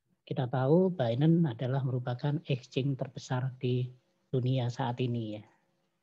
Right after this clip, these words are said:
Dengan, eh, volume transaksi yang paling besar di dunia saat ini. Nah, ini ya, eh, ini adalah garis naik sudah terbentuk sejak,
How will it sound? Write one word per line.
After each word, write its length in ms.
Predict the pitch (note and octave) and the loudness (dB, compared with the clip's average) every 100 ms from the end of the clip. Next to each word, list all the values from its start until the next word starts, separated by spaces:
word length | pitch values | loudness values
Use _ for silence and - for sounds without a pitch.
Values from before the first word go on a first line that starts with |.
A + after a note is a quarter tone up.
| _ _ _ _ _ _ _ | _ _ _ _ _ _ _
Dengan, 480 | C3 A#2+ B2 B2 A#2+ | -8 -4 -2 -2 -4
eh, 340 | - A#2+ A#2+ A#2 | -6 -4 -4 -2
volume 320 | B2+ A#2+ A#2+ A#2+ | -2 0 -2 -2
transaksi 640 | A#2 A2+ - A#2+ - C#3+ | -4 -6 -6 -6 -2 -2
yang 160 | B2+ B2+ | 0 -2
paling 320 | B2 B2 A#2 | -4 -4 -4
besar 480 | B2 - B2 B2 A#2+ _ - | -8 -4 -4 -4 -8 _ -4
di 320 | B2 A#2 A#2+ - | -2 0 -4 -4
dunia 480 | A#2 A#2+ A#2 G#2 G#2+ | -2 0 -2 -4 -8
saat 240 | C3 A#2 A#2+ | -8 -6 -6
ini. 260 | A2 G#2+ A2 _ _ _ _ _ _ _ _ _ _ _ _ _ _ _ _ _ _ _ _ _ _ _ _ _ _ _ _ _ _ _ D3 | -8 -8 -12 _ _ _ _ _ _ _ _ _ _ _ _ _ _ _ _ _ _ _ _ _ _ _ _ _ _ _ _ _ _ _ -12
Nah, 80 | C3+ | -8
ini 240 | A2 C3+ C3 D3 | -4 -2 -2 -2
ya, 40 | D#3+ _ _ - | -4 _ _ -12
eh, 360 | A#2 A2+ A2+ G#2+ | -8 -8 -8 -8
ini 240 | G#2+ B2+ A#2+ | -6 -4 -4
adalah 320 | A#2 A2+ C3+ | -4 -4 -4
garis 380 | C3+ A#2 A#2+ C3 | -2 -2 -2 -2
naik 260 | B2 C#3 | -2 -2
sudah 320 | - B2 B2 A#2+ | -4 -10 -6 -6
terbentuk 720 | B2+ - A2 G#2+ D3 E3+ - _ _ _ _ _ _ _ _ | -6 -8 -8 0 0 0 -8 _ _ _ _ _ _ _ _
sejak, 640 | A2+ - _ C#3 D3 - | -14 -14 _ 0 0 0